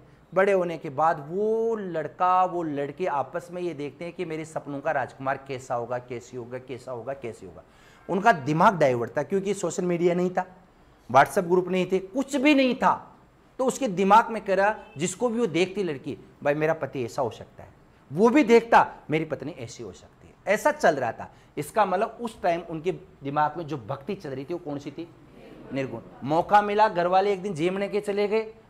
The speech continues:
दोनों जाकर मिल लिए। मिलते शाम को अगर बात होती है फ़ोन पर, तो उसका चेताने एक जगह रहता, "हेलो", तो उसका ध्यान उसी के ऊपर जाता है,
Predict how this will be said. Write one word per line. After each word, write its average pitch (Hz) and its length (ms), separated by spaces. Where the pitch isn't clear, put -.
दोनों 175 220
जाकर 170 300
मिल 180 180
लिए। 156 340
मिलते 190 340
शाम 208 340
को 220 100
अगर 190 180
बात 156 340
होती 190 220
है 196 60
फ़ोन 175 240
पर, 143 160
तो - 320
उसका 175 200
चेताने 170 580
एक 147 200
जगह 127 220
रहता, 117 220
"हेलो", 185 480
तो 160 60
उसका 165 240
ध्यान 139 380
उसी 226 420
के 254 120
ऊपर 190 260
जाता 127 320
है, 92 180